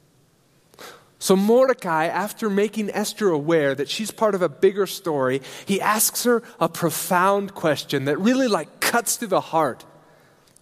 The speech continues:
He asks her if it's possible that she's in her current position for a purpose. He says, "And who knows whether you've not come to the kingdom for such a time as this."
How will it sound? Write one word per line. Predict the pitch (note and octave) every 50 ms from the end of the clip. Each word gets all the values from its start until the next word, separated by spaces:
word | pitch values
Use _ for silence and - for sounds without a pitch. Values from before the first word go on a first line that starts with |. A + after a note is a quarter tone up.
| _ _ _ _ _ _ _ _ _ _ - - -
He | F#3 G3+ -
asks | - C#4 D4 - - - - -
her | C#3 A#2+ C3 C#3 - - - - _ _ _ _ -
if | G3 G3+
it's | G#3 - -
possible | - - - E4 B3+ C4+ - - A#3+ A#3+ D4+ D4 C#4
that | G#3 G3+ -
she's | - - - B3+ C#4 C4+ A3
in | G#3+ G#3 A3 G3+
her | F#3 F3+ E3+
current | - - - G3+ G#3+ A#3 A#3 - -
position | G#3 G#3 F3 F3+ F3+ F3 - - B2+ B2+ C3 B2+ - - - -
for | - - D#3 C#3+
a | C#3
purpose. | C#3+ - C#3+ B2+ - C3 A2+ - - - - - _ _ _ _ _ _ _ _ _ _ _ _ _ _ _ _ _ _ - -
He | - G#3+ G#3+
says, | - - C4 A#3+ A3 G3 F3+ G3+
"And | G#3+ F#3+
who | E3+ A#3 C#4+ D4
knows | A#3+ A3 A3 A3+ A#3+ A3 F3+ D3+ C#3 -
whether | G3+ G3+ F#3+ G#3
you've | G3 G3 G3 E3
not | F#3 G3 G#3+ A#3+ - - -
come | - - G3 G3+ G#3 G#3+ G3+
to | G#3
the | E3+ E3+
kingdom | E3 - - F#3 F3 E3 D3+ C#3+ C3+ C3+ - - - -
for | - - D3+
such | D3 - F3+ F3+ F#3+ - - -
a | D#3+
time | - - D#3 D3 D3+ D3 C#3
as | B2+ A#2+ -
this." | A2 A#2 A#2 - - - -